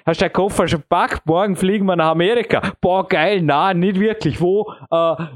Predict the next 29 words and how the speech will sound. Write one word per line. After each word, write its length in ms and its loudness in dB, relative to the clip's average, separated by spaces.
ja, 400 2
Los 220 0
Angeles. 600 0
Und 180 -4
dann, 640 0
ja, 320 0
dann 160 -2
war 160 2
ich 140 0
drei, 280 0
drei 280 0
Wochen 280 0
weg 260 -2
und 120 0
hinterher 440 0
war 140 2
das 100 -2
Spiel 320 -2
eigentlich 320 -2
ziemlich 340 -2
vergessen. 540 -2
<laughs> 240 0
Aber 260 0
hey, 200 0
das 180 0
Magazin, 720 0
das 240 0
gibt's 340 -4
noch. 180 0